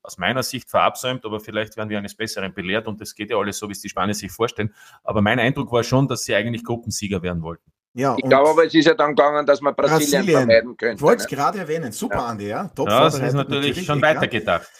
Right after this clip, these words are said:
Speaker 1: Ja.
Speaker 2: Die Brasilianer, ja, die drohen dann im Viertelfinale als Gegner, beziehungsweise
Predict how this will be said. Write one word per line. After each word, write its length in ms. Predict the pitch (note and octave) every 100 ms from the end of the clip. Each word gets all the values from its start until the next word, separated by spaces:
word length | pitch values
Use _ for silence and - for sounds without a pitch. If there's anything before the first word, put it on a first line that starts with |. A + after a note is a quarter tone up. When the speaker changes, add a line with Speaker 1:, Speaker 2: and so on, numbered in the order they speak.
| F2+
Speaker 1:
Ja. 80 | F#2 _ _ _ _ _ _
Speaker 2:
Die 60 | D3+
Brasilianer, 1000 | D#3+ E3+ F3 E3 D3 F3 F#3 A#3 C4 - _ -
ja, 240 | E3+ F3 E3
die 180 | D3+ C3+ B2+ F#2+ _ - - -
drohen 340 | D3+ E3 A3
dann 240 | F#3 F3+ F#3
im 120 | F3+
Viertelfinale 920 | - F3+ G3+ - D#3+ C3 C#3+ D#3+ E3
als 240 | D3+ -
Gegner, 260 | - C#3 E3+
beziehungsweise 1000 | D3 - D3+ C#3+ C#3 C3+ C#3 C#3 C3+ A#2